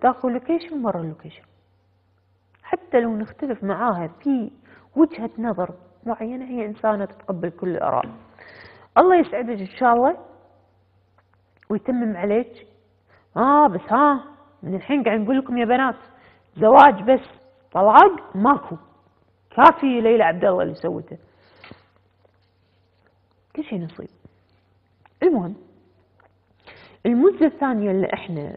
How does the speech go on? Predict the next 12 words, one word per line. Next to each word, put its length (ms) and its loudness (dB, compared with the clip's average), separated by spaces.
بنبارك 600 -4
لها 220 -6
بالزواج، 460 -2
طبعًا 440 -20
أكيد 320 -8
داليا 240 -10
مبارك. 420 -4
داليا 220 -8
مبارك، 720 2
عليك 320 0
سعيد 380 -4
ومبارك. 500 2